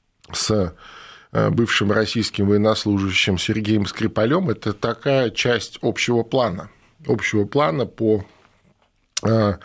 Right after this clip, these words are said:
давлению на российскую политическую систему в преддверии выборов, на давление, по, по давлению на избирателей, на участников, на,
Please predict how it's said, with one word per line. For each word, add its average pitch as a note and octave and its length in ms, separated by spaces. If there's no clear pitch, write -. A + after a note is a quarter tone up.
давлению A2+ 800
на G2+ 500
российскую A2+ 540
политическую G#2 600
систему F3 520
в - 80
преддверии D3+ 480
выборов, C3 580
на G#2+ 220
давление, G#2 840
по, A2 300
по A#2 160
давлению G#2+ 460
на F#2 160
избирателей, C3+ 800
на F2+ 160
участников, C3 920
на, F2 320